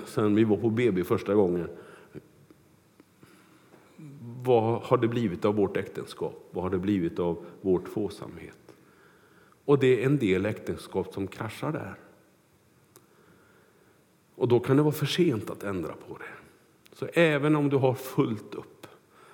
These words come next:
med hur många barn som helst, <laughs> även om du har ett helt schema fullt med alla möjliga uppgifter,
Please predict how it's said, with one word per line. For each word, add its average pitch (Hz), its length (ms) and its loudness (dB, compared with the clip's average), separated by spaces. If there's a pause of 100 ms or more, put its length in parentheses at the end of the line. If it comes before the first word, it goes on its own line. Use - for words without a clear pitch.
(260)
med 127 560 2
hur 151 200 6
många 139 260 6
barn 120 300 4
som 104 160 2
helst, - 480 -6 (420)
<laughs> - 400 -20
även 143 340 4
om 143 120 4
du 139 60 2
har 131 260 4 (840)
ett - 120 -10
helt 135 360 4
schema 139 640 0
fullt - 420 -4
med 110 160 0
alla 117 220 2
möjliga 123 380 2
uppgifter, - 540 -12